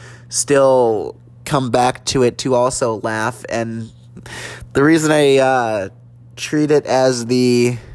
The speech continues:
uh, the Jonas Brothers version as the Busted version is because every time I listen to the Jonas Brothers, I can't hear the cover without hearing the l-, original lyrics.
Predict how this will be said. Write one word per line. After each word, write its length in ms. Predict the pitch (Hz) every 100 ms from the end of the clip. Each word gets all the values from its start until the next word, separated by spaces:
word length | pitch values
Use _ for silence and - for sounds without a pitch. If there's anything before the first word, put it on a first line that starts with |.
| - - - - - - -
uh, 280 | 104 107 95
the 120 | 123
Jonas 300 | 131 135 123
Brothers 280 | 131 127 117
version 360 | 120 120 123
as 260 | 78 113 123
the 120 | 123
Busted 320 | 117 127 -
version 300 | 110 120 123
is 60 | 127
because 240 | 131 139
every 180 | 151 202
time 120 | 202
I 80 | 202
listen 300 | 160 151 160
to 60 | 151
the 100 | 147
Jonas 280 | 139 143 139
Brothers, 440 | 139 139 139 - - - - - - -
I 160 | 135
can't 440 | - - 165 165 -
hear 320 | - 151 147
the 100 | 139
cover 460 | - 139 131 143
without 460 | 135 135 - 123 123
hearing 400 | 143 135 127 127
the 120 | 123
l-, 300 | 113 113 - -
original 640 | 110 117 120 131 120 117
lyrics. 640 | 104 101 110 120 - -